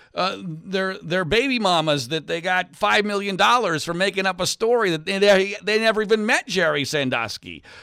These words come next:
So clearly we, we have proven that for at least some of these people, it was a blatant lie, a blatant scam. And if it can happen more than once, uh, it might have happened in all of them. So,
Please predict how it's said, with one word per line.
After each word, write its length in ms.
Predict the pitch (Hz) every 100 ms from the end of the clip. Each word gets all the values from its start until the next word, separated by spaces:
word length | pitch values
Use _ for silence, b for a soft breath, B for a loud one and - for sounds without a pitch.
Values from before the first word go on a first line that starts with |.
| -
So 420 | - 226 214 202 _ -
clearly 600 | 233 320 359 294 180 160
we, 240 | 196 180
we 160 | 202 196
have 120 | 175
proven 580 | - 208 165 110 73 65 b b b -
that 340 | 139 196 190
for 160 | 196 196
at 60 |
least 260 | 208 220 -
some 220 | 320 294
of 60 | 220
these 160 | 170 -
people, 560 | - 165 120 139 127 B B
it 160 | 208
was 160 | 202 156
a 40 |
blatant 460 | 147 165 202 170 151
lie, 480 | 139 131 92 78 76
a 60 | 170
blatant 400 | 143 202 190 143
scam. 600 | - 156 139 104 71 50 - b b _
And 400 | 143 143 143 143 -
if 160 | 147
it 100 | 143
can 140 | 160 160
happen 340 | 233 233 175
more 240 | 180 196
than 160 | 185 151
once, 600 | 180 226 160 143 - - b b _
uh, 180 | - 160
it 160 | - 160
might 220 | 190 190
have 80 | 170
happened 320 | 160 147 135
in 80 | 127
all 300 | 139 135 95
of 80 | 78
them. 160 | 76
So, 340 | - 170 160